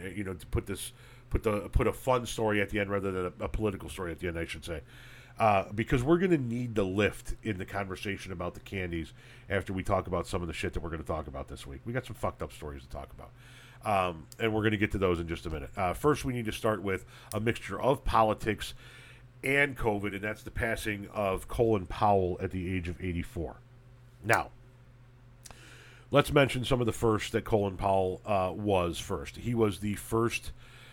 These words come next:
uh, holy shit, my notes just went goofy. Sorry, I apologize.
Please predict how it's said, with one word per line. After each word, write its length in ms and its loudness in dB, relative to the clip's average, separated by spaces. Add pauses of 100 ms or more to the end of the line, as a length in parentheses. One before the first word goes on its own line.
(140)
uh, 420 4 (1300)
holy 260 -4
shit, 300 -8 (100)
my 120 -6
notes 260 -6
just 220 -8
went 160 -8
goofy. 360 -6
Sorry, 320 -2
I 120 -2
apologize. 520 -4